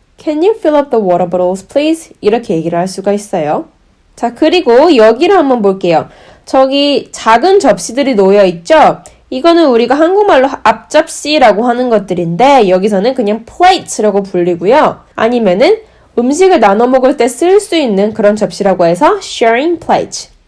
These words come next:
sharing plate 이렇게 얘기를 해요. sharing plate. 그래서 여러분들이 주문을 다 받고 "너네 혹시 나눠 먹을 거니?" 얘기를 하자면은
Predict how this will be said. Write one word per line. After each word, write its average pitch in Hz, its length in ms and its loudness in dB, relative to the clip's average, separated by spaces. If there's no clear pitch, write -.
sharing 262 580 -2
plate - 500 -4
이렇게 233 300 -2
얘기를 175 240 -2
해요. 180 320 -4
sharing 269 540 0
plate. - 540 -8
그래서 220 520 2
여러분들이 208 800 2
주문을 285 460 0
다 294 100 0
받고 196 420 0
"너네 208 200 2
혹시 294 300 -4
나눠 214 300 2
먹을 277 280 2
거니?" 262 440 2
얘기를 185 300 0
하자면은 220 600 -2